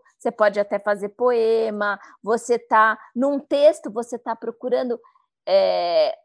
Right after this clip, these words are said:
a palavra que melhor define o que você gostaria de dizer, e não é uma palavra que afasta, porque às vezes as pessoas usam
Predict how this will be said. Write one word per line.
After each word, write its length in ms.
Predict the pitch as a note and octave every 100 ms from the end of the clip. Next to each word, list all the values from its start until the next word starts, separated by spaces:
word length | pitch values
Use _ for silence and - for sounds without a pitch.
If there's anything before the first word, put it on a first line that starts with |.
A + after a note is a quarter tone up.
| -
a 100 | G3+
palavra 520 | C4 A#3 B3+ C#4+ D4
que 180 | D4 E4
melhor 440 | C#4+ C4+ C#4+ E4+
define 600 | F4+ F4+ - - C4+ B3+
o 40 | A#3+
que 120 | G3+
você 300 | G#3+ G#3 G3+
gostaria 540 | A#3+ G3 - F#3+ G3
de 160 | F3 F3+
dizer, 380 | G3+ G3 A#3+ B3 _ -
e 80 |
não 160 | C#4+ E4+
é 60 | G4
uma 160 | B4+ G4
palavra 460 | C4+ A3 G#3 G#3
que 140 | G3+ G3+
afasta, 640 | G3 - F#3 F3 - F#3+
porque 220 | - -
às 100 | G#3+
vezes 160 | A#3 A#3
as 160 | B3
pessoas 460 | - A3+ - A3+ G3
usam 300 | A#3 A3 G#3+